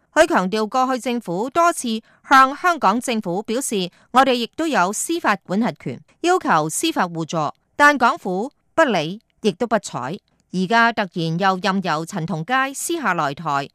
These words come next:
態度轉變得好奇怪。如果佢要嚟台灣，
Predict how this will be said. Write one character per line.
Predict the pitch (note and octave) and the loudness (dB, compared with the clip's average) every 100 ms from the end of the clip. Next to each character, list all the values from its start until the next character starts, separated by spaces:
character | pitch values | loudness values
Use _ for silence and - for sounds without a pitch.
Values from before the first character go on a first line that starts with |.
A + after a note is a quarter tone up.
| _ - | _ -2
態 | C4+ C4+ | 2 2
度 | A#3+ A3 | 2 0
轉 | - F#3 A#3+ | -4 -6 -4
變 | G#3+ G3 G3+ _ _ _ | -4 -4 -6 _ _ _
得 | C#4+ | -6
好 | - - D3+ F#3 - | -6 -6 -6 -6 -10
奇 | - C3+ | -12 -10
怪。 | - E3+ E3 - _ _ - | -4 -2 -2 -6 _ _ -2
如 | A#3 | 2
果 | A#3 A3 D4 - _ _ | 4 2 0 -6 _ _
佢 | C4+ | 0
要 | D4 D4 | 0 0
嚟 | C#4 E3+ | -2 -4
台 | - - B2+ | -6 -8 -6
灣， | C#3 A3+ A#3+ | 0 0 0